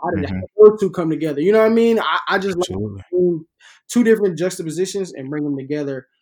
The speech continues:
Speaker 1: just to make a beautiful piece. So my creative process, I can't give you, I can't give you a straight answer. I really can't, 'cause it's different.
Speaker 2: Absolutely. And I think that's really what makes it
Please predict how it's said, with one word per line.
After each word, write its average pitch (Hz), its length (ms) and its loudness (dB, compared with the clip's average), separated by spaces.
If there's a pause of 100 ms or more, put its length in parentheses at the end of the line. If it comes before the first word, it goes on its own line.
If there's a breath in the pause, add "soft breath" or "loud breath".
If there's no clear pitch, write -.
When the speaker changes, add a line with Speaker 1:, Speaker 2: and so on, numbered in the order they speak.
(180)
Speaker 1:
just 139 220 -8
to 135 60 -10
make 127 200 -8
a 120 60 -12
beautiful 123 340 -10
piece. - 420 -14
So 58 300 -14
my 170 180 -4
creative 165 380 0
process, 151 360 -4
I 131 140 -6
can't 135 340 -10
give 135 120 -2
you, 127 340 -6 (140)
I 120 40 -20
can't 170 200 -8
give 180 100 -4
you 170 80 -6
a 170 40 -6
straight 170 220 -10
answer. 190 240 -12
I - 40 -16
really 139 220 -10
can't, 170 220 -16
'cause 131 120 -12
it's 123 80 -10
different. 131 240 -10
Speaker 2:
Absolutely. 104 500 -10 (360 soft breath)
And 110 140 0
I 107 60 2
think 123 280 -6
that's 104 240 -4
really 104 360 0
what 90 260 -4
makes 101 360 -2
it 95 180 -4